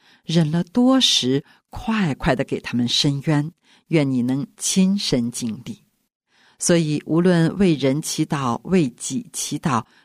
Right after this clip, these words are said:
当存着信心。所有的努力，无论劳心或劳力，都需要费时费力。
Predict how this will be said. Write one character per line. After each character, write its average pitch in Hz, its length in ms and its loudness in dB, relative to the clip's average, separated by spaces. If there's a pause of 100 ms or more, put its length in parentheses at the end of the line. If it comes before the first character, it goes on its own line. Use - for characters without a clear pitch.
当 269 220 4
存 156 260 0
着 170 100 2
信 165 320 0
心。 208 440 0 (320)
所 147 320 2
有 151 160 0
的 147 100 -2
努 135 260 0
力， 147 240 0 (100)
无 170 180 2
论 214 280 4
劳 151 280 0
心 254 320 2
或 - 240 -4
劳 131 280 -6
力， 170 240 2 (300)
都 247 180 2
需 247 220 -4
要 147 160 2
费 - 320 -2
时 - 320 -2
费 - 400 0
力。 - 220 -8